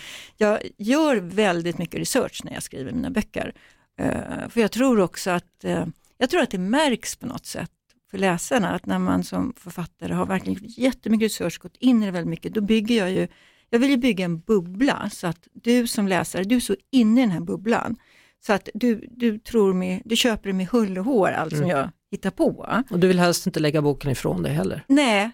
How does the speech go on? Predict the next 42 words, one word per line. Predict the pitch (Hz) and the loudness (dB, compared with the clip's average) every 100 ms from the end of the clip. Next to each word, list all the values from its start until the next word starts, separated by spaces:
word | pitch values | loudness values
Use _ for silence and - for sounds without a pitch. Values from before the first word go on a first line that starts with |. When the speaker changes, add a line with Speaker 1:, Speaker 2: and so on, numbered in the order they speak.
| - | -6
Speaker 1:
exakt. | 247 - 233 - - _ - | -4 0 -2 -4 -20 _ 0
Och | 269 | 2
då | 269 | 4
blir | 269 277 | 4 4
det | 294 | 2
ju | |
så | 220 | 0
att | 170 185 | 0 2
då | |
måste | 220 214 - 190 | 4 4 0 0
jag | 175 | 2
ju | 180 | 2
vara | 170 170 - _ | 0 -2 -6 _
stenhård | - - 233 190 175 220 180 - | -14 -2 0 2 2 2 0 -2
på | - | -4
alla | 175 - - - _ | -4 -6 -10 -14 _
fakta | 202 - - - - 175 | -8 -8 -6 -2 -2 -2
och | 165 | -4
detaljer. | 170 226 220 - - 202 | -6 -2 0 -2 -6 -6
Speaker 2:
Mm. | 139 135 160 _ - - - | -4 -4 -6 _ -18 -10 -2
Du, | 226 | 2
du | 190 214 | 4 6
berättade | 247 226 - 254 254 | 4 2 0 -2 -2
att | 247 | 0
du | 240 | 0
fick | - 285 - | 2 0 2
den | 240 | 4
där | 180 170 | 4 4
idén | 160 143 143 | 4 4 4
om | |
att | 160 | 2
du | 202 | 2
satt | - 143 - | 2 0 0
och | - 165 | 0 2
åt | 135 - | 2 4
en | 208 160 | 4 6
lunch | 247 320 - | 4 2 -2
på | - | 0
det | 240 | 2
här | 139 | 2
hotellet. | 131 - - 165 - _ _ | 0 -4 -4 -10 -14 _ _
Speaker 1:
Ja, | 226 240 269 240 175 175 | 4 6 6 4 2 0